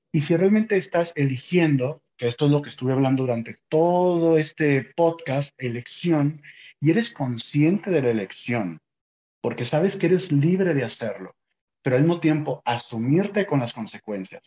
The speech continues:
positivas y negativas, ya está. No hay cosa más libertadora que saber que tienes la capacidad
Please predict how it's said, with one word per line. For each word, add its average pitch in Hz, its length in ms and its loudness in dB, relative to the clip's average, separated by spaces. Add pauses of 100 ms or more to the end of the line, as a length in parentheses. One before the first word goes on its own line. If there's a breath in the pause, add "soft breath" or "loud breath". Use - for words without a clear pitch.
positivas 151 600 -2
y - 20 -2
negativas, 120 640 -4 (800)
ya 143 80 -6
está. 135 300 -8 (360)
No 147 200 4
hay 175 100 2
cosa 185 260 0
más 175 240 0
libertadora 165 800 2 (240)
que 127 100 -4
saber 123 380 -4
que 143 100 -2
tienes 143 220 -2
la 131 160 -8
capacidad 110 800 -6